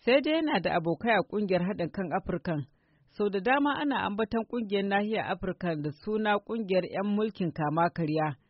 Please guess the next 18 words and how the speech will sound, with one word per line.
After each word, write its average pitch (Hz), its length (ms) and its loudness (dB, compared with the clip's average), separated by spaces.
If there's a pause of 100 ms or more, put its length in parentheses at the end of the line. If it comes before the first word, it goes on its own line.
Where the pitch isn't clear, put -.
(360)
haɗakar 190 500 -2
ƙungiyar 185 520 0
Fahemu, 165 560 0 (540)
ta 233 120 0
ce 226 160 0 (100)
shugabannin 196 560 -2
ƙasashen 214 520 -4
Afirka 196 600 0 (460)
goma 208 360 2 (100)
sha 214 140 4
hudu 202 440 -2
da 170 80 -2
suka 180 340 -6
fi 196 80 -2
daɗewa 175 540 2
bisa 190 220 -2
karagar 165 420 -2
mulki 165 540 -2